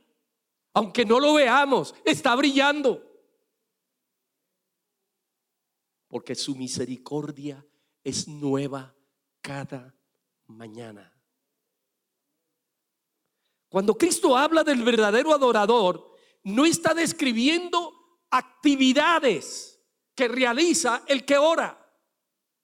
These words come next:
sino lo que esa persona es.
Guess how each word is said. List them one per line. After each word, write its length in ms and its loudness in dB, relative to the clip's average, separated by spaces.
sino 360 0
lo 140 0
que 360 -4
esa 440 0
persona 640 0
es. 760 -4